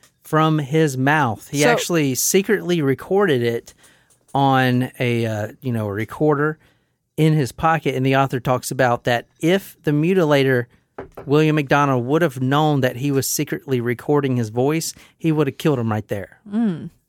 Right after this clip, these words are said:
Speaker 1: So, and that's how he came back and wrote everything word for word. So what we're reading tonight, and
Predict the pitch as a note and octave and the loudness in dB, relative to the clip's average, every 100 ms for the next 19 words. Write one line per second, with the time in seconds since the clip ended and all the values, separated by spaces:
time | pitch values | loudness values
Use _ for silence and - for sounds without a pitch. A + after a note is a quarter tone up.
0 | _ - C#3 A#2 G#2+ G2+ _ _ - C#3+ | _ -8 -2 0 0 -4 _ _ -6 -2
1 | C#3 D3 - D3+ C3+ B2+ C#3 C3 B2+ A#2+ | 0 0 -2 -2 -2 -2 -2 0 0 -2
2 | B2+ A2+ A#2 B2 B2 B2+ A#2+ C3 A#2 A2 | -6 -4 -2 -2 -2 -6 -4 -4 -4 -2
3 | A#2+ A#2 B2 A#2+ A2 A2 - B2+ C3 F3+ | -2 -2 -4 -2 -2 -2 0 0 2 0
4 | F#3+ F#3 F3+ F3 E3+ - D3+ C3+ C3 - | 2 2 2 2 0 -2 -2 0 -2 -6
5 | - _ _ _ C3 B2+ | -16 _ _ _ -2 -2